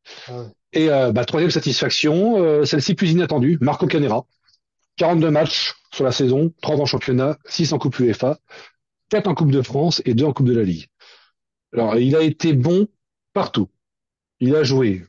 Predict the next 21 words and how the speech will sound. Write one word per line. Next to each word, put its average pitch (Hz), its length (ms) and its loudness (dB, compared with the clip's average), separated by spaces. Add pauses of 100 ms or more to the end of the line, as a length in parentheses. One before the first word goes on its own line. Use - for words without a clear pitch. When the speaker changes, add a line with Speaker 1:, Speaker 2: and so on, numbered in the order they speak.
(120)
Speaker 2:
défenseur 143 400 0
central, 117 460 -2 (840)
latéral 147 540 0
droit 120 300 0 (320)
et - 100 -10
milieu 151 200 2
défensif. 147 560 0
Il 127 140 2
a 127 40 4
été 120 180 0
bon 143 200 0 (140)
partout. 131 320 -4 (800)
Solide 175 460 2
dans 165 100 2
les 156 100 2
duels, 147 400 2 (580)
pas 160 100 2
maladroit 156 380 2
avec 139 160 0
ses 139 160 -2
pieds, 139 420 0